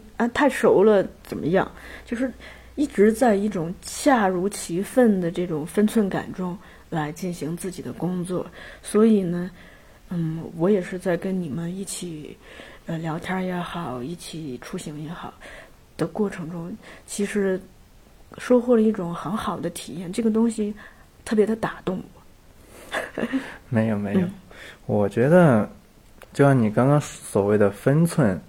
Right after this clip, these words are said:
Speaker 2: 在我这儿，我自己觉得哈，
Speaker 1: 嗯。
Speaker 2: 我就是无论是我们关系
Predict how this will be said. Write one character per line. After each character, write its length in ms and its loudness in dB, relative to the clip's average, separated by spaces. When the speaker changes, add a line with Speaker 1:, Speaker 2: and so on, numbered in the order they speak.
Speaker 2:
在 200 6
我 240 4
这 120 2
儿， 160 8
我 180 4
自 200 8
己 140 4
觉 180 4
得 140 8
哈， 260 0
Speaker 1:
嗯。 360 2
Speaker 2:
我 120 0
就 140 4
是 400 4
无 160 4
论 220 8
是 160 0
我 160 4
们 180 -2
关 300 4
系 420 0